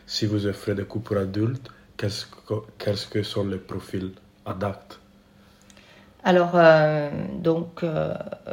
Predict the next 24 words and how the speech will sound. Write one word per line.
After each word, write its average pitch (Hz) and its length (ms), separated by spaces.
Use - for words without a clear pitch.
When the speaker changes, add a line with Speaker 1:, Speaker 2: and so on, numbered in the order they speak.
Speaker 2:
oui, 170 360
Anglais 147 380
in 160 80
France, 175 300
à 160 80
partir 156 340
de 151 80
l'âge 151 240
de 156 120
douze 151 280
ans, 165 300
euh, 135 200
euh, 147 200
propose 170 640
des 147 400
immersions 160 560
chez 160 160
le 151 80
professeur, 185 680
mais 156 140
on 151 100
a 156 80
aussi, 180 500
euh, 139 240